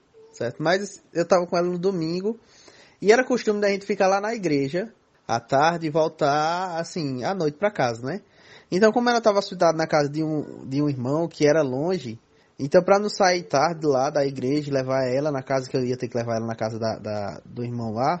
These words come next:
pra ela não andar sozinha, até porque ela não sabia andar aqui em Garanhuns, aí eu fui levá-la. Quando a gente saiu da capela, isso cedo, acho que ia ser, acho que era entre quatro e meia e cinco horas da tarde, um pouco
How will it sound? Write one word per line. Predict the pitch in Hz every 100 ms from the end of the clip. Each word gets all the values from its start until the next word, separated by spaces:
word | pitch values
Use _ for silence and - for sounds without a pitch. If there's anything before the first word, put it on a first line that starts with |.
| -
pra | 120
ela | 113
não | 117
andar | 113 113
sozinha, | 127 113 143 170
até | 147 127
porque | -
ela | 117
não |
sabia | 117 110 113
andar | 107
aqui | 110 113
em |
Garanhuns, | 110 113 139 190 190 - _ _ - - -
aí | - 156
eu | 175
fui | 202
levá-la. | 208 247 180 120 113
Quando | 175
a | 220
gente | 233
saiu | - 214
da | 202
capela, | 196 - 139 156 170
isso | -
cedo, | - - 127 160 139
acho | 120 -
que | 143
ia |
ser, | - 143 139 135 - _ - - _ -
acho | 131 -
que |
era | 147 151 139
entre | 143 143 143 131 120 113 _ _ _
quatro | - 143 185
e | 151
meia | 127
e | 147
cinco | 156 147
horas | 139 139
da | 139
tarde, | - 120 160 165 117 _ _ _ _ - - - - - - 185
um | 175
pouco | 214 226